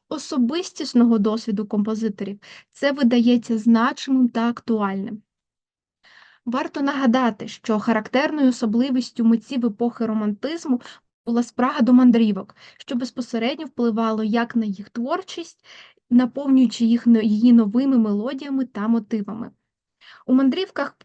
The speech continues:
композиторів-романтиків ми розглядаємо особливості оточуючого середовища, засоби транспортної комунікації,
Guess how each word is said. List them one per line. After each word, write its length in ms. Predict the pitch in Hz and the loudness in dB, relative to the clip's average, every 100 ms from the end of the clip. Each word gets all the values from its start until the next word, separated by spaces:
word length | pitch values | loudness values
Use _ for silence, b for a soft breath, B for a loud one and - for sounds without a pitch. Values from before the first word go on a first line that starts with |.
| _ | _
композиторів-романтиків 1500 | - 240 262 262 254 233 233 226 220 233 339 370 240 - 202 - b - | 0 2 2 -2 -2 0 0 -2 0 0 -2 -6 -8 -8 -12 -14 b -8
ми 160 | 349 | -4
розглядаємо 760 | 349 254 247 208 247 285 247 214 | -4 0 2 2 2 4 4 4
особливості 760 | 247 254 233 269 240 240 - | -2 -2 -2 0 -2 -2 -6
оточуючого 720 | 220 240 330 330 - 240 233 226 | -8 -8 -8 -8 -2 -2 -2 -6
середовища, 840 | - 208 185 220 277 262 - 233 | -4 -4 -2 -2 -2 -6 -8 -6
засоби 420 | 214 285 - 247 | -4 -6 -4 -4
транспортної 640 | 247 240 262 - 226 226 208 | -2 -2 -4 -6 -6 -4 -4
комунікації, 880 | 208 202 196 196 247 285 - 247 | 2 4 4 0 -2 -4 -4 -6